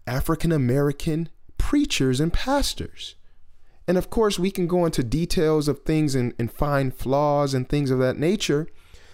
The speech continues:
But the God of love and, and the, um, the God of forgiveness and mercy and justice of the Bible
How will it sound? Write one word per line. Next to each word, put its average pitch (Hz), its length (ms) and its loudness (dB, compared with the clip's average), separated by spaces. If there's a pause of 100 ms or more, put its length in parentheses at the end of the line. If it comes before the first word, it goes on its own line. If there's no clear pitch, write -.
(300)
But 151 260 2
the 139 80 2
God 180 680 2 (360)
of 117 180 2
love 131 560 2 (460)
and, 131 200 -2 (100)
and 120 140 0
the, - 100 -2 (240)
um, 117 260 0
the 104 80 -2
God 165 380 0
of 156 120 0
forgiveness 151 680 0
and 110 120 -2
mercy 147 480 0
and 107 160 -2
justice 139 600 0 (220)
of 131 160 0
the 123 80 2
Bible 139 680 0